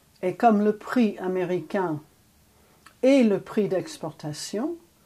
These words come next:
des céréales de base, cela a fait monter les prix à des milliers de kilomètres, euh, en Inde, au Mexique, euh, aux Philippines, en Haïti, euh,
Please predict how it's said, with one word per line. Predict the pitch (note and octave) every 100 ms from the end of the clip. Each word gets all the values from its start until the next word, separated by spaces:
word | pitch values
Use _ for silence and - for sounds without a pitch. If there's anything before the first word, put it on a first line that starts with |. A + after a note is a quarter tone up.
| _ _ _ -
des | F3
céréales | - F3+ E3+ E3 E3 D#3+
de | D#3
base, | D3 E3+ B3 D4+
cela | D4+ - F3+
a | E3+
fait | - F3+
monter | F3 F3 D#3+ B3+
les | G#3 F#3+
prix | - - A#3+
à | F3
des | E3 E3
milliers | F3+ C4 D#4+ B3+ G3+
de | D#3+
kilomètres, | E3 - E3+ D3 D3 G#3+ D4+ - - F3 - - - - - _ -
euh, | D#3 D#3+
en | - D#3+ D#3+
Inde, | D#3+ F#3 A3 A#3 F#3+ E3
au | D#3+
Mexique, | E3+ D#3+ D3+ - - F#3+ G#3+ A#3 F3+
euh, | E3 D3 - - - - F#3 E3 E3
aux | E3
Philippines, | - F3 E3 D3+ - F#3+ A3+ A#3+
en | E3+ D#3 D3+
Haïti, | D#3+ E3 D3+ - - F#3+ A#3 A3+
euh, | D#3